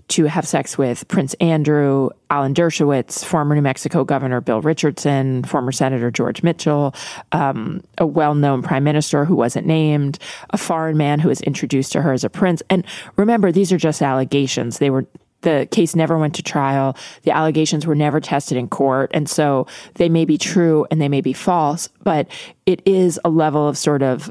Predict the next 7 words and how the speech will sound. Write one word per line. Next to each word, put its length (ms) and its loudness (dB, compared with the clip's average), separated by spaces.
finger 380 0
pointing 520 -2
as 140 -4
to 140 -2
specific 560 -2
individuals 720 -2
who 260 0